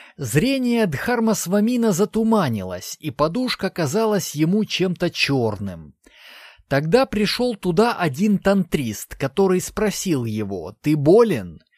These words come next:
«Я нездоров», ответил Дхарма Свамин.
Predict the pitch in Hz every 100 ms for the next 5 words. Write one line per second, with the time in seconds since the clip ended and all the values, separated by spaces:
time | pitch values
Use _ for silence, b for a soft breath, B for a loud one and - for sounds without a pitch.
0 | B B B B - 120 226 254 220 143
1 | 175 165 139 - 123 120 120 113 110 107
2 | - 120 113 113 - 120 110 107 95 90